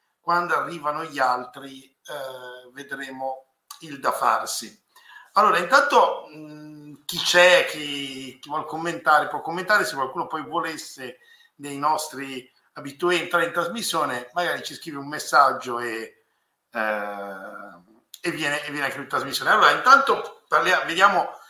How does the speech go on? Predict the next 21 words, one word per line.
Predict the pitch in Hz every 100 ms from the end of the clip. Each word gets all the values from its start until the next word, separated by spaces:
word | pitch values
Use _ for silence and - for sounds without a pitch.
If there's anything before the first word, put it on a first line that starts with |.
| - - -
la |
formazione, | 135 175 175 185 - 208 151 139 131
perché, | 147 127 180 180 170 -
mm, | 151 147 139 135 135 131 131
Motta | 139 170 180 175
sorprende. | - 135 - 175 147 127 127 123 - _ - _ _ _
Eh, | 139
giocano | 123 165 139
Providella, | 127 139 160 175 156
Mian | 156 160
Erlich, | 160 156 156 170 175 - 214 214 - 143 139
Ristov, | 151 196 - 131 -
Kivior, | - 226 143 165 196
finalmente, | - 131 139 143 131 123 214
Sala, | - 180 160 - 123 - - - - _ -
Kovalenko, | 160 180 190 165 143 - 202
Reza, | 170 143 - 180
Salcedo, | - 196 - 160 139 143
Manai | 147 139 127 123 123 131 _
e | 131 135 -
Gyasi. | _ 120 143 120 120 127 127 123